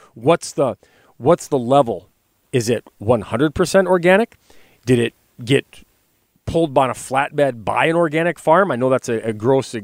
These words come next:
exaggeration, but, um, what, what does it take to be considered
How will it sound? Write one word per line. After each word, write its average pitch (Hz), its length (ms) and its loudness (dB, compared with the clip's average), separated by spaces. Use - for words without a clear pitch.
exaggeration, 127 800 0
but, 120 220 2
um, 117 260 -2
what, 156 340 2
what 175 200 0
does 175 180 -2
it 160 80 -4
take 170 400 0
to 127 80 -12
be 131 140 -2
considered 135 680 0